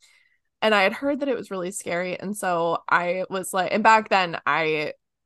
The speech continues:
got scared of, like, everything. I don't know how I got out of that, 'cause I, nothing really scares me anymore. Um, but I,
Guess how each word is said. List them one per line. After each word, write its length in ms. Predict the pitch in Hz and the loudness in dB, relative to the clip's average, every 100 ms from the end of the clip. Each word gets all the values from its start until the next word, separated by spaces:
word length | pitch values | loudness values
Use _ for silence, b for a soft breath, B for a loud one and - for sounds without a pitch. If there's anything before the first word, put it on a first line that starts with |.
| _ - 107 208 - 196 | _ -14 -12 -12 -12 -4
got 340 | 185 156 - | 2 2 2
scared 340 | - - 165 104 | -6 -4 -4 -2
of, 180 | 190 220 | -4 -2
like, 260 | 190 - - - | -4 -4 -10 -4
everything. 720 | 156 165 165 180 208 151 127 | -2 -2 -4 -6 -6 -6 0
I 160 | 180 | 2
don't 120 | 214 247 | 4 4
know 140 | 233 | 4
how 200 | 214 170 | 6 4
I 120 | 135 | 4
got 200 | - 131 | 2 -2
out 180 | - - | -2 -4
of 100 | 107 | -6
that, 260 | - - - | -2 -2 -2
'cause 420 | 208 - 196 - - | -6 -6 -6 -8 0
I, 320 | 190 151 147 - | 0 0 -4 -6
nothing 380 | 202 190 - 165 | -8 -8 -8 -10
really 220 | 87 76 | -10 -10
scares 340 | - - - - | -10 -12 -14 -12
me 60 | |
anymore. 420 | - 208 - 208 208 b b b b - | -16 -14 -12 -10 -12 b b b b 2
Um, 500 | 214 180 156 190 190 | 6 6 4 -2 0
but 320 | 214 180 160 - | 4 4 2 2
I, 400 | 180 180 185 | 0 0 -6